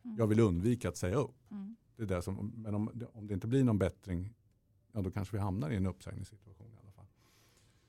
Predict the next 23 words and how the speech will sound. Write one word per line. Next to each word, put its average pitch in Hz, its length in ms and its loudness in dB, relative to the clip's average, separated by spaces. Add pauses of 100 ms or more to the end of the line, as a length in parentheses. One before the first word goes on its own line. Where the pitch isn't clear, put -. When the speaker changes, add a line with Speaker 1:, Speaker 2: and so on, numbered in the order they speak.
(1080)
Speaker 2:
Och 123 80 2
lasvarning 156 720 8
har 127 120 8
vi 110 80 8
gjort 104 220 4
då 107 120 2
liksom 98 260 0
att 98 140 0
det 113 80 2
har 104 80 4
blivit 101 520 0 (400)
lite, 101 500 -2 (540)
ska - 140 -18
vi 104 60 -14
säga, 98 380 0 (540)
begreppsförvirring 113 1080 -2 (240)
Speaker 1:
Mm. 220 300 2 (220)
Speaker 2:
i 98 120 -2
det 90 80 2
här 85 180 0
då. 95 220 -4 (600)
För 127 100 2
att 123 200 2